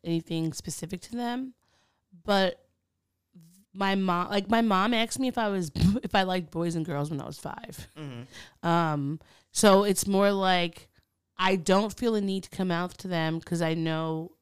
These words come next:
Speaker 1: if wh-, whoever comes home with me, there's not gonna be any issue about it.
Speaker 2: Yeah.
Speaker 1: There might be, like, this not taught now. I can't say that my immediate family, what their response is. Like, of course, I have some very,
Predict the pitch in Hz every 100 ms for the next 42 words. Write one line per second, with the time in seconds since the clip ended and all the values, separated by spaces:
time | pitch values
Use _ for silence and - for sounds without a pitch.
0 | _ 175 - _ 175 170 - 214 196 220
1 | 202 - 190 180 175 175 170 170 170 165
2 | - _ _ _ _ _ _ _ _ 165
3 | 143 175 170 160 175 170 160 170 160 160
4 | 160 160 156 151 151 - _ 175 160 -
5 | 151 143 131 127 - _ _ 123 107 185
6 | 190 180 175 170 175 180 185 208 185 -
7 | 202 165 214 202 202 208 196 180 233 196
8 | 208 180 170 170 160 160 160 226 208 185
9 | - 185 180 170 165 175 _ _ _ _
10 | _ 170 170 151 147 - 147 143 135 165
11 | 277 320 269 - 175 165 165 156 156 151
12 | 196 262 415 - 170 165 170 175 165 165
13 | - 214 185 165 170 - 165 160 160 160
14 | 160